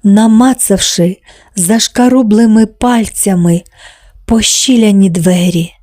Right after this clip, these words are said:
постояти на порозі, п'ятірнею пригладити нечесану макитрю. Кожен тобі посунеться,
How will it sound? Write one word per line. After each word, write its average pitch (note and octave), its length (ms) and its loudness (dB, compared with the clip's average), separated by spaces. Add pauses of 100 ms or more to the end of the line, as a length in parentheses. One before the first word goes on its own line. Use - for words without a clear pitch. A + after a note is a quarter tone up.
(520)
постояти G#3 760 0
на G3+ 160 2
порозі, F#3+ 800 0 (800)
п'ятірнею B3 1040 0 (420)
пригладити A#3 920 0
нечесану A3+ 880 0
макитрю. G#3 920 -2 (1300)
Кожен G#3 500 0
тобі F#3 300 0
посунеться, G3+ 1040 -2